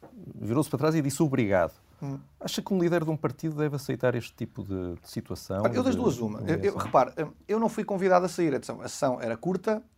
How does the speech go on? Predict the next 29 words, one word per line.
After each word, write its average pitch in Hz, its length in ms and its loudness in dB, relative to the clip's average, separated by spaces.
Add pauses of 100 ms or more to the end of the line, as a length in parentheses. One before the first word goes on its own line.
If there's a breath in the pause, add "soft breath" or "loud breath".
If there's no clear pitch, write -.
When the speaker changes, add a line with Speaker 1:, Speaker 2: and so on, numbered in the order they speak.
Speaker 2:
eh, 143 340 -2
e, 127 300 -6
e, 110 40 -6
de - 80 -12
facto, 131 200 4
depois 139 180 -2
nos 139 140 -2
cortes 143 280 6
que - 60 -20
foram 127 140 2
apresentados, 123 560 -2
eh, 117 320 -12
nas 120 180 -10
televisões, 143 420 -6
parece 160 260 0
que 175 60 -10
aquilo 160 160 -6
foi 170 200 0
quase 160 240 -4
instantâneo, 165 480 -2 (360 soft breath)
a 175 60 -4
forma 165 260 0
como 160 200 -6
decorreu 160 260 -4
o 156 60 -2
encontro, 127 260 -8
mas 127 100 -4
não 180 120 0
foi. 139 300 -2